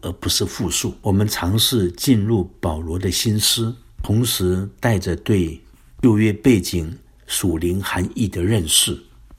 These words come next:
当他们说他们是希伯来人，保罗说：“我也是。”保罗所认识的希伯来人是什么呢？其实希伯来人这个词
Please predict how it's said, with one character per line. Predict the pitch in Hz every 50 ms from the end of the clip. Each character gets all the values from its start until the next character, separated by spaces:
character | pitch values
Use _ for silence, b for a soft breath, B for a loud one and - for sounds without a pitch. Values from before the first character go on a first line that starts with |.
| _ _ -
当 | - 120 120
他 | 113 127 123
们 | 117 113 98
说 | - - 120 117 120 120 117 B B B B B B - _ _ _ - - - - - - - - _ _ _ _ -
他 | 147
们 | 135 131 110
是 | 95 - - 120
希 | 95 - - - 135
伯 | 110 107 101
来 | 95 95 98
人， | 98 90 85 85 87 98 117 - - -
保 | - 87 87
罗 | 90 92 98
说 | - - 117 117 - -
：“我 | 95 101 110
也 | 117 101 87 -
是。” | - - - 113 - - - - - _ -
保 | - 104 92
罗 | 90 92 98 104
所 | 101 - 101 87
认 | 90 120 135 120
识 | 101 - - 123
的 | 110 98 90
希 | 90 - - - 127
伯 | 101 101 95
来 | 98 104 104
人 | 98 95 87
是 | 87 - -
什 | 120 - - 101
么 | 82 80 92
呢？ | 110 131 143 139 -
其 | - 113
实 | 110 - 107 98
希 | - - -
伯 | 117 104 107
来 | 110 104 104
人 | 98 95 92 95 98
这 | - 131
个 | 113 110
词 | 95 - - - - - - - 90 98